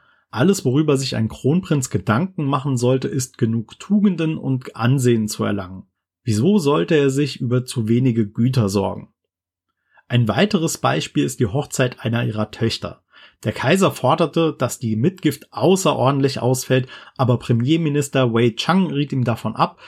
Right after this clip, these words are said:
weil er es als übertrieben empfand. Und die Kaiserin stimmte seinem Urteil natürlich zu, lobte seine Tugendhaftigkeit und belohnte ihn mit Geld und Seide. Da sie der Meinung war, dass Wei Chang ein fähiger und rechtschaffener Minister war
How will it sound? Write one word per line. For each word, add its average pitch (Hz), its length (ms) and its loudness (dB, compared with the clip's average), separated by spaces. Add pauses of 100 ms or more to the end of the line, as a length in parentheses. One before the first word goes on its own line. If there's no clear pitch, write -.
(140)
weil 139 220 2
er 131 100 2
es 131 140 0
als 120 180 -2
übertrieben 123 600 -2
empfand. 104 520 -6 (220)
Und 196 180 2
die 165 80 0
Kaiserin 135 540 0
stimmte 131 380 0
seinem 110 260 0
Urteil 127 340 0
natürlich 113 480 -2
zu, 185 340 -4 (360)
lobte 165 360 2
seine 139 280 2
Tugendhaftigkeit 139 1080 -2
und 190 260 2
belohnte 135 480 0
ihn 131 260 -2
mit 113 300 -4
Geld 113 340 0
und 117 160 -4
Seide. 95 460 -4 (1000)
Da 120 200 0
sie 175 140 4
der 127 100 2
Meinung 139 400 2
war, 147 160 2
dass 113 280 -2
Wei 110 140 2
Chang 151 300 -4
ein 110 140 0
fähiger 135 420 0
und 113 220 -4
rechtschaffener 131 580 0
Minister 147 500 0
war 151 260 0